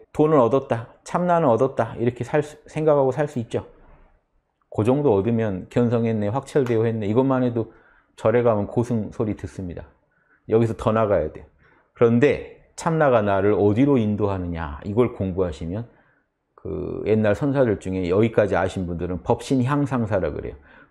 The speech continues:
법신이 날로 진보하는 일이 있어요. 참나가, 참나가 나를 어디로 인도하는지 그것까지 알아내면 여러분 일지보살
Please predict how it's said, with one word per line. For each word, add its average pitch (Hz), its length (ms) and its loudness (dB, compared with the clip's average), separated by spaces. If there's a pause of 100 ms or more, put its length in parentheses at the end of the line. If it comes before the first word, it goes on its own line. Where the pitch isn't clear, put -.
법신이 127 400 2
날로 113 320 4
진보하는 113 720 0
일이 87 180 -2
있어요. 71 280 -12 (600)
참나가, 143 440 0 (380)
참나가 147 420 0
나를 101 200 2
어디로 113 360 2
인도하는지 87 640 -4
그것까지 120 520 2
알아내면 90 460 0
여러분 82 420 -6
일지보살 90 760 -2